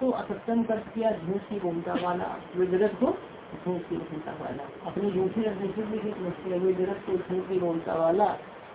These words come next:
अप्रतिष्ठम का अर्थ है कि प्रतिष्ठा से रहित, धर्माधर्म रूप प्रतिष्ठा से रहित, धर्माधर्म रूप, हाँ,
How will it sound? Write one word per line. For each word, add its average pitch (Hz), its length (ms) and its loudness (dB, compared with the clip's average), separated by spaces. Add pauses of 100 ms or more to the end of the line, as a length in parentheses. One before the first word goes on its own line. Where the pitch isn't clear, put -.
(140)
अप्रतिष्ठम 214 760 6
का 214 160 2
अर्थ 196 180 0
है 233 340 2 (320)
कि 208 80 -2
प्रतिष्ठा 214 600 0
से 202 200 2
रहित, 185 400 2
धर्माधर्म 202 600 2
रूप 220 180 0
प्रतिष्ठा 180 480 -6
से 175 140 -6
रहित, - 840 -12
धर्माधर्म 196 420 2
रूप, 226 200 6 (800)
हाँ, 156 400 -8